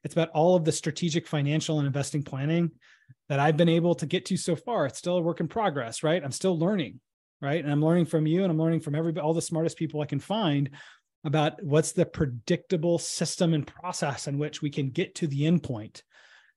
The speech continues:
that says, "Cool, I know I need exactly one million six hundred and twenty-seven thousand dollars." And at that point, I can diversify it into my investments appropriately. It's gonna kick me off the cash flow. And then I'm out of the,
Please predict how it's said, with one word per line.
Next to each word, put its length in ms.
that 160
says, 380
"Cool, 420
I 140
know 200
I 100
need 160
exactly 760
one 300
million 280
six 220
hundred 220
and 100
twenty-seven 460
thousand 260
dollars." 580
And 120
at 120
that 200
point, 440
I 80
can 160
diversify 640
it 100
into 160
my 120
investments 480
appropriately. 680
It's 120
gonna 140
kick 200
me 80
off 100
the 80
cash 260
flow. 240
And 100
then 60
I'm 140
out 160
of 60
the, 180